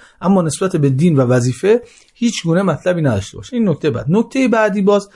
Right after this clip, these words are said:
در مقایسهٔ کون باشد کدام مهمتر است؟ شرع مهمتره. کون اصلاً می آید ب-، برای اینکه ظرف بشود برای آشکار شدن شریعت.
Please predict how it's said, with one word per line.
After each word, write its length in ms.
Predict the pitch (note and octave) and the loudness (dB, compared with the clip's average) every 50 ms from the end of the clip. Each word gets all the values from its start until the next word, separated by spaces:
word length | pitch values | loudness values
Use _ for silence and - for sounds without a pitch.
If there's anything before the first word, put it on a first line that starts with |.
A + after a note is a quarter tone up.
| - - - _ _ D3+ D#3 | -20 -20 -20 _ _ -4 -4
در 160 | A#3 C4 C#4 | -2 0 0
مقایسهٔ 800 | C4+ A#3 G#3 F#3+ E3 D#3 E3+ E3 E3+ E3 D#3 - - A#3+ A3+ G3 | 2 2 2 2 4 4 4 2 2 2 -2 -4 -2 0 0 0
کون 400 | - - - D#3+ D#3 D#3 D#3 D3+ | -2 -2 -4 -2 0 0 2 2
باشد 300 | D3 D#3 D3+ - A#3+ A#3 | 2 0 0 0 -2 -2
کدام 300 | - - E3+ G#3 A3 G#3 | -2 -2 0 0 2 2
مهمتر 440 | F3+ D3+ C3+ C3+ B2+ B2+ C#3+ C3+ G#2+ | 2 2 2 2 0 0 0 -2 -2
است؟ 300 | F#2 F#2 - - - _ _ _ _ - - E3+ C3+ | -2 -6 -10 -16 -20 _ _ _ _ -12 -10 -10 -8
شرع 400 | - - D#3 C3+ C3 B2 - A#2 | -6 -4 0 0 0 0 -2 -4
مهمتره. 520 | G#2 F#2 F2 F#2 F#2 F#2 - - - - - _ _ _ - - - - - - - | -6 -6 -6 -8 -10 -10 -14 -18 -20 -20 -20 _ _ _ -20 -20 -20 -20 -20 -18 -16
کون 440 | - - - F3 G#3 A3+ A#3 A3 - | -8 -2 2 2 4 2 2 0 -2
اصلاً 380 | - B2+ - - - F3+ G3 | -4 -6 -6 -4 -2 -2 0
می 460 | G#3+ G#3+ G3 F3 E3+ F3+ G#3 A#3+ B3 - - _ | 2 4 4 4 4 4 4 4 2 0 -4 _
آید 640 | - A3+ A#3 A#3 A3+ A3+ G#3+ G3 A#3 A#3 A#3+ A#3+ G3+ G#3 - - _ _ _ _ _ _ _ B2 B2 | 2 4 4 4 4 2 0 2 0 2 2 0 -2 -4 -12 -20 _ _ _ _ _ _ _ -6 -4
ب-، 200 | C#3 - - - C3 | -4 -4 -4 -6 -4
برای 320 | C3 B2+ D3+ F#3 G#3 A3 | 0 2 4 4 2 2
اینکه 300 | G#3+ A3+ A#3 A#3 B3 A#3 | 2 2 2 2 2 0
ظرف 840 | G3 D3 C3+ C3+ E3+ F3+ F#3+ G#3+ A3+ A#3 A#3+ A#3 G3+ - - - A#3 | 0 0 2 2 2 2 2 2 2 2 0 -2 -4 -8 -12 -6 -4
بشود 480 | A#3+ - - A3+ A3 A#3 A#3+ G#3 F3+ | -4 -2 -2 0 2 2 2 0 0
برای 240 | D#3+ C#3+ D#3 F3 G3 | -2 0 2 2 2
آشکار 380 | F#3 D3 C#3+ - - - C#3 C3+ | 2 0 -2 -2 -2 -2 -2 -2
شدن 300 | - - D3 F3 G3+ G#3+ | -2 -2 -2 0 0 0
شریعت. 680 | - - D#3 C3+ B2+ C#3+ D#3+ E3 C#3 F#2+ - - - | -2 -2 -2 0 0 0 0 0 0 -2 -4 -10 -20